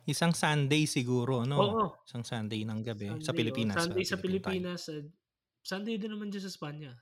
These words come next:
Speaker 1: Oo. Pero, ano, I mean, Philippine time.
Speaker 2: Oh, kasi
Speaker 1: Kasi
Speaker 2: kalahati nga
Speaker 1: gabi.
Speaker 2: pala, pala. So, isang linggo siguro, isang Sunday, mag, ah, pwede
Speaker 1: Oo.
Speaker 2: nating simulan yung online, ah,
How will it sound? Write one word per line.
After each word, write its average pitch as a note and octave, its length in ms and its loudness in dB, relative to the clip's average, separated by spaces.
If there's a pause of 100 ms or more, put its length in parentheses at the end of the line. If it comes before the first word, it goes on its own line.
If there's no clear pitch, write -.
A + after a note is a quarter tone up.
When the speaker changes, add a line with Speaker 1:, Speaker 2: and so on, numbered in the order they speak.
(1300)
Speaker 1:
Oo. A2+ 240 2 (140)
Pero, E3 260 6
ano, D#3+ 300 4
I C#3+ 100 0
mean, D3 320 2
Philippine C3+ 320 0
time. A2+ 320 -2
Speaker 2:
Oh, D3 140 -8
kasi C#3 180 -2
Speaker 1:
Kasi A2 80 0
Speaker 2:
kalahati C#3 460 -2
nga B2+ 100 -8
Speaker 1:
gabi. A2+ 240 -6
Speaker 2:
pala, - 80 -14
pala. - 240 -20 (640)
So, G#3 160 -2
isang C4 320 0
linggo A#3 400 0
siguro, F#3 320 -2
isang F#3 240 -2
Sunday, C#3 800 -4
mag, C#3 240 -12
ah, C3 560 -8
pwede C#3+ 240 -4
Speaker 1:
Oo. B2 80 2
Speaker 2:
nating A2+ 380 -6
simulan B2+ 420 -10
yung A#2+ 240 -14
online, B2 720 -14 (640)
ah, A#2+ 400 -12